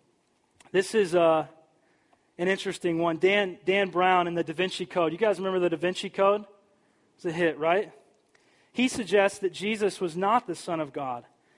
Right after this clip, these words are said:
but that he was just a mortal prophet, a, a great and powerful man of staggering influence, a great religious teacher, but that he was not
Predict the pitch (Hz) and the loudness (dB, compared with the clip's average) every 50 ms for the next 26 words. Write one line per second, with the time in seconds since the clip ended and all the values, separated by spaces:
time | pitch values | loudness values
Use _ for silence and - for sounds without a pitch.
0 | _ _ _ - 165 165 202 180 190 214 208 190 - 208 190 - 202 185 180 185 | _ _ _ -12 -6 -4 -2 0 0 0 0 -2 -2 -4 -4 -2 -2 0 2 2
1 | 196 202 196 185 - - 196 185 180 185 180 - - 139 127 - _ - 147 147 | 4 4 2 2 0 0 2 4 4 2 0 -2 -8 -14 -14 -14 _ -14 -14 -14
2 | - - 160 170 165 139 196 226 269 240 190 185 - - 208 208 220 226 226 220 | -12 -8 -8 -6 -2 2 2 2 2 2 -2 -6 -2 2 4 6 6 6 6 4
3 | - 220 208 190 196 196 196 175 151 135 - - - - 185 190 202 196 190 196 | 0 -4 -4 -2 0 0 0 0 -2 -4 -8 -8 -4 0 0 2 0 0 0 -2
4 | 196 196 190 - - - _ _ _ _ - 196 214 220 208 - - 170 160 147 | -2 -4 -4 -8 -12 -20 _ _ _ _ -4 -4 -2 -2 -4 -6 -6 -6 -6 -6
5 | 139 - - - - - _ _ _ _ _ _ _ _ _ _ _ - 175 147 | -6 -10 -14 -18 -20 -20 _ _ _ _ _ _ _ _ _ _ _ -10 -8 -8
6 | 139 170 180 214 226 254 190 202 214 208 208 208 170 190 185 - - - 208 202 | -4 0 2 4 4 2 2 0 0 2 2 2 2 0 -4 -10 -8 -8 -8 -6
7 | 175 - - 156 143 135 - 156 - - 180 151 175 196 175 165 139 165 165 175 | -6 -4 -4 -4 -4 -4 -4 -6 -6 -8 -8 -6 -4 -2 -2 -2 -2 -4 -2 0
8 | 190 208 196 165 143 - | 4 4 4 4 2 -2